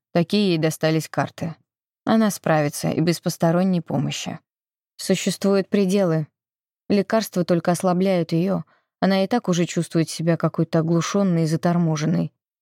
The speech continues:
Джон подтянула сумку на сгиб локтя и посмотрела на сестру.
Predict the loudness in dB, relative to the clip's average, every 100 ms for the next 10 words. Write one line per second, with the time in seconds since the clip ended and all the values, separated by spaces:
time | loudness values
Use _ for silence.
0 | _ _ -2 2 2 0 0 -4 -2 0
1 | 2 0 -2 0 0 0 0 0 0 -2
2 | 0 -2 -2 -2 -2 -2 -2 -2 0 0
3 | 2 2 0 -4 -6 -4 -4